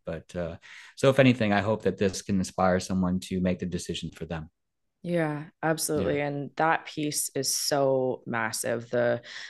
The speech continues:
Speaker 2: the fact that when we store and suppress emotions and trauma, that they do begin to express themselves on the physical level. And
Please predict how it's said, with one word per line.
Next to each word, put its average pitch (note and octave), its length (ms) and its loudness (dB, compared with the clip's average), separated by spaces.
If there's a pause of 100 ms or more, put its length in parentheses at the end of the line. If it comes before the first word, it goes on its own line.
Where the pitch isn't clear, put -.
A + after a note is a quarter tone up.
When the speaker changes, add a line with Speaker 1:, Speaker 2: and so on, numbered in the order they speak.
(300)
Speaker 2:
the D3+ 120 0
fact C#3+ 400 0
that C#3+ 160 0
when D3 300 2
we D3 160 -2
store C3+ 920 0
and C#3+ 120 -2
suppress - 540 0
emotions C3 560 -6
and B2+ 140 -4
trauma, C3 520 -2 (300)
that D#3+ 220 0
they D3 340 2
do B2+ 400 0 (160)
begin B2+ 480 -2
to B2+ 140 -6
express A#2 460 -4
themselves B2 420 -2
on C3 120 -4
the C3 60 -4
physical B2+ 480 -4
level. A#2+ 340 2
And C#3 280 -2